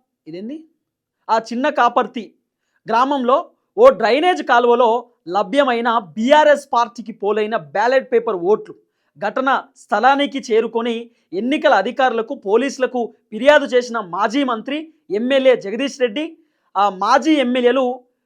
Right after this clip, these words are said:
ఆ, చిరుమూర్తి లింగయ్య, భూపాల్ రెడ్డి పేపర్లను బయటికి తీసుకొచ్చిన పేరు,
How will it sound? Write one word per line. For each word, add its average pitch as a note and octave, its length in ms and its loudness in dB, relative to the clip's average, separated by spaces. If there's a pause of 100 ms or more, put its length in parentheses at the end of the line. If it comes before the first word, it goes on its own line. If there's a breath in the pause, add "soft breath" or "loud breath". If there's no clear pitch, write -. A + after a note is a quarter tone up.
(220)
ఆ, F#3+ 460 -2 (640)
చిరుమూర్తి D4+ 380 -2
లింగయ్య, B3 520 4 (180)
భూపాల్ C4+ 380 4
రెడ్డి D#3+ 300 -8 (760)
పేపర్లను C#4+ 680 4
బయటికి A3+ 460 -2
తీసుకొచ్చిన A#3+ 760 -4
పేరు, C4+ 640 2